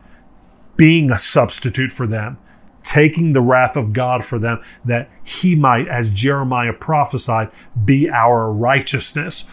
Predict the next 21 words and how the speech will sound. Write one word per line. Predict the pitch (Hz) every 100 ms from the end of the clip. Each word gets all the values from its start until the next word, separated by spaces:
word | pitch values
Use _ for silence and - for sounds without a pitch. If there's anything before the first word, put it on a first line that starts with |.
| -
our | - 127 123
right | 123 147
standing | 160 - - 151 151 127 113 104 - -
before | 120 123 - 135 117
God. | 104 139 113 95 - _ _ _ _ - -
But | 139 117
then | 139 131 160 139
not | 123 135 -
only | 156 151 139 123 110 - -
putting | - 165 165 147
a | - 120
trust | - - 156 151 123 -
in | 165 156
him, | 113 117 113 - - -
but | 123 120
then | 139 139
following | 107 - - - 175 165 160 147 131 123 120
him | 107 127 120 - -
as | 135 135 117
the | 113 131
Lord | 120 127 156 170 147 117 123